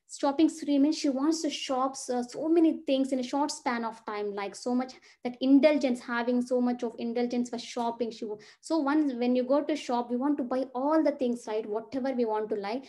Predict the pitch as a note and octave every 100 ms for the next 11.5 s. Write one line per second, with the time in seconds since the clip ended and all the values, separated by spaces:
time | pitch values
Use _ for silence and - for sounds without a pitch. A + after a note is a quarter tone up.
0 | - - F#4 F#4 E4 C#4+ D#4+ E4+ C4+ A3+
1 | A3+ C4 C4+ C4+ - A#3+ - B3 B3 B3+
2 | - - A#3 G#3+ - - - - F4 E4
3 | D4 C4+ B3+ C4 - C4+ A#3 E4+ - -
4 | - F4 G4 F#4+ D#4 F4 E4+ C#4+ C#4 -
5 | C#4+ B3 G#3+ - - - - _ _ _
6 | _ _ - _ - D4 D#4+ D4 C#4 A#3+
7 | C4 - _ C4 A#3+ A#3 A3+ G3 G#3+ A3
8 | B3+ C4+ C4 A3+ A#3 B3 A#3+ - A3 A#3+
9 | A#3+ B3 C4 C4 - A3+ A#3+ - C#4+ E4
10 | F4 A#3 C4 D4 E4+ F4 C4+ A#3 A#3+ B3
11 | F#3+ G#3+ C4 F#4